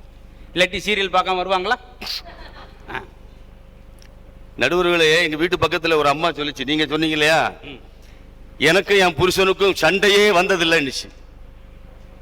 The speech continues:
Speaker 2: "என்னம்மா எப்படி இப்படி சொல்றேன்னு?" கல்யாணம் முடிச்ச அன்னைக்கு என்னை விட்டுட்டு துபாய்க்கு போனவர் தான், இன்னைக்கும் திருப்பி வரல. அப்புறம் எப்படி சண்டை வரும்? ஒரு குடும்பத்துல கணவன் மனைவி இருந்தாலே அதிகமா இருக்கிறது குழப்பம்தான்,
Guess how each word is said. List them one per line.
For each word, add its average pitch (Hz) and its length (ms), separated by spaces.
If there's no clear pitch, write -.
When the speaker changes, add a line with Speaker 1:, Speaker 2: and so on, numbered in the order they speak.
Speaker 2:
"என்னம்மா 185 480
எப்படி 151 280
இப்படி 165 240
சொல்றேன்னு?" 147 540
கல்யாணம் 147 540
முடிச்ச 139 140
அன்னைக்கு 151 320
என்னை 151 160
விட்டுட்டு 131 320
துபாய்க்கு 139 400
போனவர் 120 280
தான், 123 180
இன்னைக்கும் 151 440
திருப்பி 127 300
வரல. 107 280
அப்புறம் 165 240
எப்படி 170 180
சண்டை 165 220
வரும்? 160 400
ஒரு 110 380
குடும்பத்துல 214 560
கணவன் 196 380
மனைவி 185 260
இருந்தாலே 185 520
அதிகமா 190 500
இருக்கிறது 170 440
குழப்பம்தான், 196 600